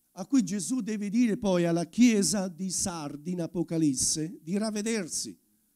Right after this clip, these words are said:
La chiesa di Sardi era caduto proprio in questo tranello, perché Gesù dice: "Tu hai nome di vivere,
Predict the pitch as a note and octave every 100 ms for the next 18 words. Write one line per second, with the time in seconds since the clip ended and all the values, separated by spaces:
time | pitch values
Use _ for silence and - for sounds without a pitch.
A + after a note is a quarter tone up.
0 | _ _ _ _ _ _ - A3+ C#4+ D4
1 | A#3 A3 G3 A3 E3+ C#3 E3+ G3 F#3 G#3+
2 | A#3+ B3+ F#3+ A#3 A3+ A3 A#3 - C4+ -
3 | A3+ B3+ B3 E3+ B2+ G2 _ _ _ _
4 | _ - G#3 B3 F#3 G3+ A3 C#4 G3+ F3
5 | - E3+ F3 _ _ _ _ _ _ _
6 | _ A#3+ A#3 G3+ F#3 F3 F3 E3+ E3+ F3+
7 | A#2+ G#2+ G#2 G2+